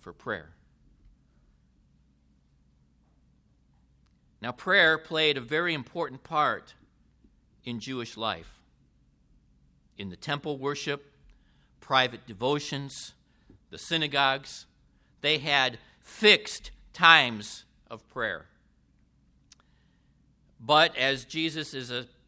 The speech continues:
approaching it here, touching on it, prayer, especially among the hypocrites, the scribes and the Pharisees,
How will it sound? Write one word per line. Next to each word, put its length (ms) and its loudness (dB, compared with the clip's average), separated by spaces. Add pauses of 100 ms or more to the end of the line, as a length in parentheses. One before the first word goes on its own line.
(1600)
approaching 580 -6
it 200 -8
here, 380 -6 (1160)
touching 420 -4
on 200 -4
it, 120 -12 (1700)
prayer, 420 4
especially 460 -4
among 240 -4
the 60 -6
hypocrites, 640 -6
the 80 -20
scribes 520 2
and 80 -10
the 60 -12
Pharisees, 760 -6